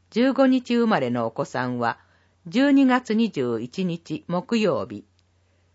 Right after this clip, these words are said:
十一月十六日から三十日生まれのお子さんは、十二月二十八日木曜日、平成二十七年十二月一日から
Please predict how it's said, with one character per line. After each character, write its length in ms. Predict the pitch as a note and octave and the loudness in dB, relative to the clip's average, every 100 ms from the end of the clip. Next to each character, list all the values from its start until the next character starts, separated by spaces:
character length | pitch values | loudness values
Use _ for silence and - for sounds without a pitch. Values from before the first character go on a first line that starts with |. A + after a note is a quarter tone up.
| _ _ - | _ _ -12
十 320 | E3+ C4 C#4+ | -2 2 2
一 220 | C#4 - | 0 0
月 260 | A#3+ A#3+ A3 | 0 0 -4
十 240 | F3+ A3+ | 0 2
六 260 | G#3 G3+ F#3+ | 2 -2 -4
日 280 | F#3 - - | -4 -6 -8
か 120 | B2 | -4
ら 200 | A#2 - | -2 -2
三 400 | - - A#3 C4+ | -6 -2 0 0
十 160 | B3 B3+ | 2 2
日 320 | A#3 A3+ G#3+ | 2 0 -2
生 80 | G#3 | 0
ま 140 | F#3 | 0
れ 100 | C3+ | 0
の 160 | A#2 A2 | -2 -4
お 60 | |
子 160 | - C#3 | -4 -8
さ 180 | - B2 | -6 -8
ん 140 | B2 | -6
は、 180 | A#2+ A#2+ _ _ _ _ _ - | -8 -10 _ _ _ _ _ -14
十 260 | E3+ B3 C#4+ | -2 2 4
二 140 | C4+ | 4
月 260 | B3+ B3 A3+ | 2 0 -2
二 140 | A#3 | -2
十 260 | G3 C#3 A2+ | -2 -4 -4
八 300 | B2+ - D3+ | -6 -10 -6
日 420 | C#3+ - B2 A2+ - | -8 -8 -12 -12 -8
木 340 | E3+ F3 A3+ | -8 -4 -2
曜 300 | G#3 D3 F#2+ | 0 0 -4
日、 140 | G2 - _ _ _ _ _ _ _ _ _ _ _ _ _ _ - | -12 -20 _ _ _ _ _ _ _ _ _ _ _ _ _ _ -2
平 200 | B3 C#4 | 2 2
成 280 | - C#4+ C4+ | 0 0 2
二 200 | C4 C4 | 2 2
十 260 | F3+ C#3 | 0 -4
七 300 | B2 - - | -6 -8 -6
年 280 | E3 B2 A2+ - | -4 -4 -6 -10
十 240 | D#3+ A#3+ C4+ | -4 0 4
二 140 | C4 | 4
月 400 | A#3+ A#3 - - | 2 -2 -8 -4
一 180 | G#3+ G3+ | -4 -2
日 240 | F#3+ - | -6 -6
か 140 | - A#2+ | -6 -4
ら 180 | A2+ | -4